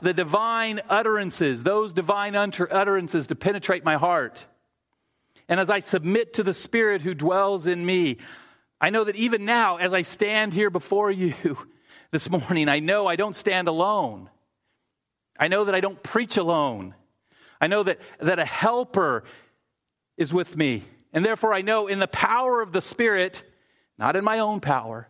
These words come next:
in the power of the Spirit, I can accomplish whatever God calls me to do.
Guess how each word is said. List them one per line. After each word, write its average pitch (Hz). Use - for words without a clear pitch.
in 143
the 147
power 208
of 208
the 190
Spirit, 180
I 208
can 214
accomplish 214
whatever 233
God 175
calls 180
me 185
to 175
do. 165